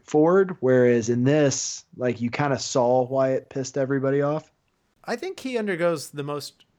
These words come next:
Speaker 2: transformation of any of the characters.
Speaker 1: Oh, hands down.
Speaker 2: He comes in, like you said, being squeaky clean by the book. "I'm gonna climb the political ladder," to,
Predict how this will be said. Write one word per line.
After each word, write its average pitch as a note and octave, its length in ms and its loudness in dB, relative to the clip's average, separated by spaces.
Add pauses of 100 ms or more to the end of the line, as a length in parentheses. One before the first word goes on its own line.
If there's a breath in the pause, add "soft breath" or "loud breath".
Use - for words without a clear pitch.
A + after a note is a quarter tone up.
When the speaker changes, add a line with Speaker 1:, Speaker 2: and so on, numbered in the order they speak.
(100)
Speaker 2:
transformation C3+ 920 -8 (240)
of D3 140 -6
any C#3+ 160 -4
of C3 100 -8
the B2+ 60 -10
characters. C#3+ 640 -2
Speaker 1:
Oh, - 180 -20
hands D3 380 -2
down. B2+ 220 -2
Speaker 2:
He G#3 80 -4
comes G#3 320 -2
in, G3+ 200 2
like F3+ 220 -6
you F3+ 80 -10
said, E3+ 240 -6
being D3+ 400 -6
squeaky D#3 340 -10
clean D3+ 340 -10
by C3 180 -2
the B2 80 -12
book. E3+ 440 -4 (300 soft breath)
"I'm D3+ 140 -8
gonna D3 120 -6
climb C#3+ 280 -4
the C3+ 80 -8
political B2 440 -8
ladder," D3+ 480 -6 (440 soft breath)
to, D3 560 -4